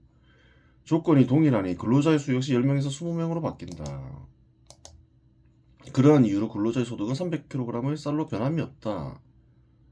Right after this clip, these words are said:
그렇지, 나누기 이십 하면 되죠. 하지만 기업 소유자의 소득은 삼,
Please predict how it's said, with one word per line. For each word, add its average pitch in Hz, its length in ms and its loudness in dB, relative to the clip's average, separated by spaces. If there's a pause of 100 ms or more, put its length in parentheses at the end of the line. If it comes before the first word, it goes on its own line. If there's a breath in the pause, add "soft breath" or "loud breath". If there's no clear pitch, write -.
(500)
그렇지, 87 260 -8
나누기 101 280 -4
이십 120 180 -8
하면 120 180 -4
되죠. 82 540 -12 (400 soft breath)
하지만 160 260 0
기업 147 280 2
소유자의 123 300 0
소득은 113 300 -2
삼, 156 260 -4